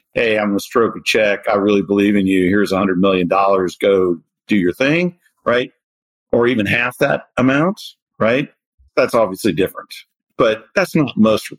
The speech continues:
companies, most realities. And so you rapidly get, you have to get really, really real, you know? You have to, I mean, like,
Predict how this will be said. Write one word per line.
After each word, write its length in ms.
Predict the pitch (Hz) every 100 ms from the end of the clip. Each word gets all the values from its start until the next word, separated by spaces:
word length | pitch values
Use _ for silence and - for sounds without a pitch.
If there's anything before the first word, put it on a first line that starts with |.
| _ _
companies, 540 | - 113 104 76 76 87
most 300 | 92 90 -
realities. 720 | 82 82 85 80 - - -
And 300 | - 92 87
so 420 | 78 117 98 95 - _ _ _ _ _
you 180 | 110 127
rapidly 960 | 127 143 185 226 180 170 151 139 123 -
get, 280 | - 127 131 -
you 140 | 135
have 280 | - 165 180
to 80 | -
get 220 | 107 107
really, 380 | 98 107 120 127
really 320 | 98 98 107
real, 460 | 98 131 190 - - _ _ _ _ -
you 160 | 92
know? 300 | 92 101 120 -
You 80 | 113
have 100 | 120
to, 140 | - -
I 80 | 110
mean, 220 | 110 107
like, 180 | 104 101